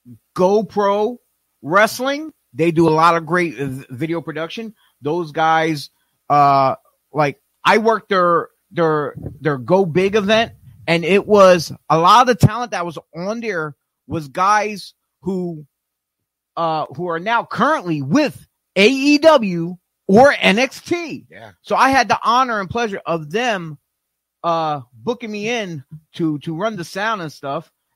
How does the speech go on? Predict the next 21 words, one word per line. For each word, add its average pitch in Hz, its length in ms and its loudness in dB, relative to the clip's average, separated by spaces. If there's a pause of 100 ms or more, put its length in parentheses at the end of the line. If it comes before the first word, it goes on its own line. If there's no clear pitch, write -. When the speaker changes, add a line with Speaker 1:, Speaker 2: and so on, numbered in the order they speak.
(120)
Speaker 1:
And 175 240 -6
it, 175 120 -8
it 175 180 -8
was 170 180 -10
great 214 400 -6
because 165 340 -6 (240)
every 233 180 0
time 247 240 0
we 226 80 -4
get 190 140 -2
together 190 500 -4 (320)
and, 170 460 -6 (100)
and 156 140 -10
we 156 120 -8
work 185 340 -8 (180)
all, 156 200 -8
all 160 180 -6
these 180 120 -12
different 180 260 -10
promotions, 165 520 -8 (280)
it's, - 360 -12